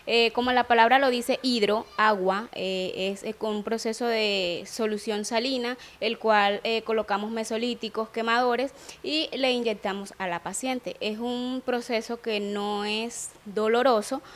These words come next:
eh, porque lleva un poco de anestesia, entonces, eh, al paciente no le va a producir dolor. Las recomendaciones es que, pues, la persona tenga, eh, un poquito de adiposidad, ¿no? De grasita,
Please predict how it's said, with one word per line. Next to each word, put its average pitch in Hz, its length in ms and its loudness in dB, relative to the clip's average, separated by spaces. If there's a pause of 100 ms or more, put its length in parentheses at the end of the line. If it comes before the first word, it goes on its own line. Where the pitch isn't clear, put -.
(260)
eh, 202 640 2 (160)
porque 214 340 0
lleva 196 380 2
un 208 200 -4
poco 208 280 -2
de 202 400 0
anestesia, 208 840 -2 (280)
entonces, 208 680 -4
eh, 208 200 4
al 208 140 4
paciente 277 440 0
no 220 140 0
le 196 120 6
va 196 80 6
a 196 80 0
producir 214 580 -4
dolor. 185 420 -6 (200)
Las - 80 -6
recomendaciones 226 840 0
es 233 60 -14
que, 254 160 -2
pues, 226 180 0
la 214 100 0
persona 196 380 -4
tenga, 196 540 -2
eh, 180 500 -4
un 190 100 -8
poquito 208 300 -4
de 214 80 2
adiposidad, 190 720 -2
¿no? 190 140 -4
De 196 200 -2
grasita, 185 720 -6